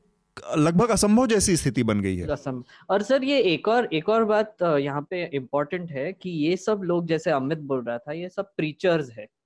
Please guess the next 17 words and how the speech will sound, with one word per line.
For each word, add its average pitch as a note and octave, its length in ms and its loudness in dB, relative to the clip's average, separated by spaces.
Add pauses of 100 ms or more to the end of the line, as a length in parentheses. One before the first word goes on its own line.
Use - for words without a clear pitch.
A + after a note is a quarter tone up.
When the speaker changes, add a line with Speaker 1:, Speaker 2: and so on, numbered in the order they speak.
(140)
Speaker 1:
हम्म। D3+ 180 4
Speaker 2:
इसका F3+ 220 0
मतलब F#3 360 0
है G3 80 4
कि F#3+ 100 0
इनका F3+ 280 4
तो G3 100 0
काम E3 380 2
ही G#3+ 100 4
है A3 120 4
क्राउड्स F3 400 2
में F#3 180 4
जाना F3 280 2
और F3+ 260 2
प्रीचिंग D#3 480 -2
करना। A2+ 320 0
Speaker 1:
हम्म। A2+ 180 2